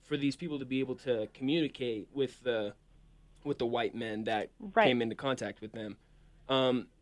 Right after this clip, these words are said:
Speaker 1: so the more I looked into it, and I actually heard, uh, this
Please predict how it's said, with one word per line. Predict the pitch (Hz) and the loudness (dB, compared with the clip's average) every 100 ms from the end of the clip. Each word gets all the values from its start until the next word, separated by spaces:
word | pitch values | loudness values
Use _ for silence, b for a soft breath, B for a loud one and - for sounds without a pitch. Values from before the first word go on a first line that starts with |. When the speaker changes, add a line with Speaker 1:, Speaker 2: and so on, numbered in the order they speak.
| - - | -20 -16
Speaker 1:
so | - 185 175 165 160 | 2 4 6 4 0
the | 160 | 2
more | 165 185 196 | 4 4 4
I | 175 | 4
looked | 160 160 | 2 2
into | 165 151 147 | 2 2 4
it, | 139 127 | 6 6
and | 139 | 4
I | |
actually | 147 160 - 143 | 2 0 -2 -2
heard, | 139 139 139 131 - - | 2 2 2 0 -8 -14
uh, | 123 117 117 | -8 -6 -6
this | 127 131 - | -6 -8 -6